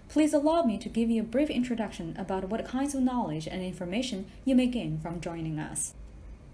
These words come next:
Clinical psychology as a field is primarily concerned with mental health problems. So what are some examples of mental health problems? Perhaps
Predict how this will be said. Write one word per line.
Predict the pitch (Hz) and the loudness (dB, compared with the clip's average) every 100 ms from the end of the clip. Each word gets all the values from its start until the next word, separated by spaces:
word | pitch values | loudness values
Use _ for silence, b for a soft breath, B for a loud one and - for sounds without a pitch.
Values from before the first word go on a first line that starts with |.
| - - B B B B B - | -20 -20 B B B B B 2
Clinical | 294 359 381 | 4 4 2
psychology | 370 302 - 285 226 165 165 | 2 2 2 0 0 -4 -6
as | 190 | -6
a | 196 | -4
field | - 262 170 | -2 0 0
is | - 190 | -2 -4
primarily | - 202 226 294 320 | 0 2 4 4 2
concerned | 320 269 247 - 175 165 | 0 0 0 0 -2 -4
with | 180 180 | -2 -2
mental | 185 180 185 | -2 -4 -4
health | 202 269 - | -2 -4 -4
problems. | 165 147 165 - - B B B B B - | -6 -6 -8 -6 -6 B B B B B -4
So | - 294 302 | 6 8 8
what | 277 349 | 6 4
are | 392 | 4
some | 381 320 302 | 2 4 2
examples | 254 226 254 226 180 165 170 | 2 0 2 2 0 -2 -2
of | - | -2
mental | 180 175 175 | -4 -2 -2
health | 175 160 | -4 -6
problems? | - 170 160 196 294 - - - - - | -4 -4 -2 -2 -4 -6 -12 -12 -14 -8
Perhaps | - 247 311 311 | -2 2 4 2